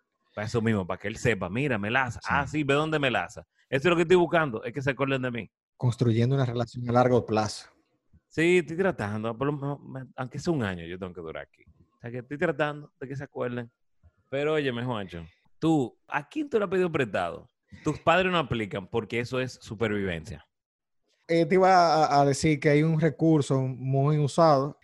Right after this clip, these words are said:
Speaker 2: el "yo te transfiero".
Speaker 1: <laughs>
Speaker 2: Automáticamente tú dices, "yo te transfiero", tú estás asumiendo un préstamo.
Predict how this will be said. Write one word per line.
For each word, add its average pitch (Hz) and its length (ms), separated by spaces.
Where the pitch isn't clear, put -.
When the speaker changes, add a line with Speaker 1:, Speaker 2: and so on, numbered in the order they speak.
Speaker 2:
el 123 520
"yo 123 220
te 170 100
transfiero". 95 560
Speaker 1:
<laughs> 113 840
Speaker 2:
Automáticamente 226 800
tú 226 120
dices, 214 240
"yo 180 120
te 208 80
transfiero", 180 540
tú 151 60
estás 156 200
asumiendo 160 360
un 147 80
préstamo. 123 580